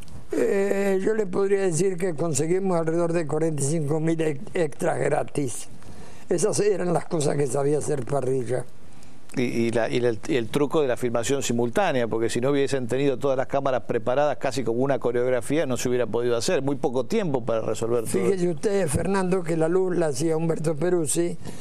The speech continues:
Speaker 1: que se había puesto un sombrero amarillo. Amarillo. ¿Por qué? Porque andaba circulando la cancha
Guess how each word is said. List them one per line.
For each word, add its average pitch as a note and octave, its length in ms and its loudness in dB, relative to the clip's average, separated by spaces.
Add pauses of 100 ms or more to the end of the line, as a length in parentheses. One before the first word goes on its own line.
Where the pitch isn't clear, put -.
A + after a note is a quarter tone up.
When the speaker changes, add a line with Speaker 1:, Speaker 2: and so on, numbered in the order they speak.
(260)
Speaker 1:
que E3+ 100 2
se D3 120 2
había E3+ 200 2
puesto F3 300 -2
un E3 120 0
sombrero E3+ 560 0
amarillo. D#3+ 1160 2 (640)
Amarillo. E3 840 2
¿Por F#3+ 200 0
qué? C#3 240 0 (340)
Porque D#3 240 0
andaba F3+ 340 2
circulando F3 680 2
la F#3 140 2
cancha D#3+ 580 0